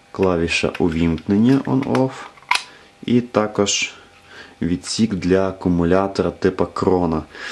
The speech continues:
Ну, давайте зараз я дістану і зразу ми підключимо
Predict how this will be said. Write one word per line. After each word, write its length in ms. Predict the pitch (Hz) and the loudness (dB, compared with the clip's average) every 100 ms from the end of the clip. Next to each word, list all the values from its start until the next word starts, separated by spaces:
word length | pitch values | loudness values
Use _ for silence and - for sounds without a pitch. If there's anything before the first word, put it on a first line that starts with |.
| - - | -12 -2
Ну, 100 | 95 | 2
давайте 360 | 101 101 90 | 4 2 0
зараз 420 | 90 90 90 - 95 | 0 0 0 -2 -2
я 60 | |
дістану 640 | 85 90 - - 110 107 | 0 -2 -4 -2 0 2
і 40 | 92 | 0
зразу 420 | 82 92 87 90 | 2 0 0 0
ми 120 | 90 - - _ | -2 -2 -12 _
підключимо 800 | 101 - - 104 101 98 95 95 | -6 -4 0 2 2 0 0 -2